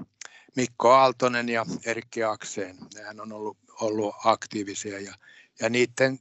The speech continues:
kautta tätä seurannut. En, en, en osaa, osaa nytten tässä, tässä paljon muut-, muuta sanoa. Tässä tuli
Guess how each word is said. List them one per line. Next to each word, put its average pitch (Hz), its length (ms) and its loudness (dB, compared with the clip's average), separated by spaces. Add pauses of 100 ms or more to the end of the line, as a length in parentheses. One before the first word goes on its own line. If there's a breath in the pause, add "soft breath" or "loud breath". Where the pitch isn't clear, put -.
kautta 127 520 2 (180)
tätä 110 280 -6
seurannut. 98 640 -6 (2750 loud breath)
En, 127 200 4 (180)
en, 135 240 4
en 135 200 4
osaa, 143 360 4 (200)
osaa 139 280 4
nytten 139 380 -4 (2500 soft breath)
tässä, - 340 4 (100)
tässä 135 280 2
paljon 139 300 2
muut-, 139 300 0
muuta 139 320 0
sanoa. 135 340 4 (140)
Tässä 139 260 0
tuli 139 280 -2